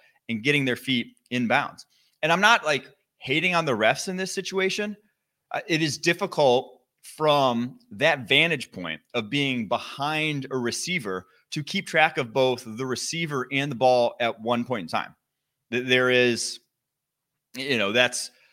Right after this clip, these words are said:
when you're in the stands and you have the side view and they're both in your peripheral vision, you can see where they're going to, you know,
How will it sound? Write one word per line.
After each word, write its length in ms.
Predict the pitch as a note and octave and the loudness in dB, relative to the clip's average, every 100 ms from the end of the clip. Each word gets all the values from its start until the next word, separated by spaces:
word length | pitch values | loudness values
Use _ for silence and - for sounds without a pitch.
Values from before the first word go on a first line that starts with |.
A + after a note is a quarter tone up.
| _ | _
when 120 | C3+ | -2
you're 120 | C3+ | 0
in 80 | C3+ | -2
the 40 | B2 | -4
stands 440 | - E3+ E3+ C#3 | 0 2 2 2
and 60 | C3 | -2
you 40 | |
have 80 | B2 | -2
the 80 | G#2 | -4
side 340 | D#3+ F#3 F#3 | 0 0 0
view 300 | B2 A2 G#2+ | -2 -4 -2
and 100 | G#2+ | -4
they're 60 | G#2+ | -4
both 240 | C3 C3 | -2 -4
in 80 | C3+ | -4
your 120 | A2+ | -6
peripheral 360 | - B2+ B2+ G#2+ | -4 -6 -4 -6
vision, 380 | C3 F3+ B2 | -4 -4 -2
you 100 | A2 | -4
can 140 | A2+ A#2+ | -4 -6
see 260 | - C3 | -4 -2
where 160 | B2+ A#2 | 0 0
they're 200 | A2+ A2 | -2 -2
going 340 | F#2+ A2 G#2+ | -4 -6 -6
to, 140 | G#2+ G#2+ | -6 -8
you 100 | G2 | -8
know, 240 | F2+ E2+ | -8 -12